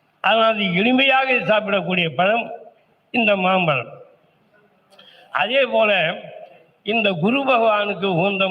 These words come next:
மரம்தான் மாமரம். இந்த மாமரம் அங்கனி, பலா மரம் ஈஸ்வரனுக்கு உகந்தது, வாழை மரம் மகாவிஷ்ணுவுக்கு உகந்தது. அதனால்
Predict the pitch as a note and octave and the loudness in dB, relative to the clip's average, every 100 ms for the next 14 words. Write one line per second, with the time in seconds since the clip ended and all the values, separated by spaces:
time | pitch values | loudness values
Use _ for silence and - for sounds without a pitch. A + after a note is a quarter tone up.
0 | E3+ D#3 F3+ F3+ A#3 G#3+ - - - - | -2 -2 -2 2 2 0 -4 -10 -12 -16
1 | - _ _ - C#3+ F#3 E3+ C3+ - - | -20 _ _ -8 -4 -2 -2 -6 -8 -20
2 | _ _ _ _ _ _ _ _ _ _ | _ _ _ _ _ _ _ _ _ _
3 | E3+ F3+ F3 E3+ G#3 G#3+ G#3 A3 G3+ G#3+ | -10 -4 -2 0 0 2 0 0 0 -2
4 | G#3+ G#3+ G3+ F#3 A#2+ - - - _ _ | -4 -4 -2 -4 -6 -12 -20 -20 _ _
5 | _ _ _ _ - E3+ G3 G3+ G3+ G3 | _ _ _ _ -4 -2 0 0 0 0
6 | A3+ A3 G3+ F#3+ - - - - _ _ | 0 0 -2 -4 -10 -20 -20 -20 _ _
7 | A3 A#3 A3 A3 G#3+ G3 G3+ G3+ F#3 D#3 | -6 -2 -2 0 -2 0 -2 0 -2 -4
8 | G#2+ - _ _ _ _ D3 F#3+ G#3 G#3+ | -8 -20 _ _ _ _ -2 0 -2 0
9 | G#3 G#3+ A#3+ - - - _ _ _ F3+ | -2 0 -4 -4 -12 -20 _ _ _ 0
10 | G#3 A#3+ G#3+ F3 G3+ F#3 F#3+ F3 E3+ D3 | 2 2 0 0 0 2 2 2 0 -4
11 | A2+ - - _ _ _ _ _ _ _ | -6 -12 -20 _ _ _ _ _ _ _
12 | _ - G#3 A3 G3+ E3+ | _ 0 2 2 2 0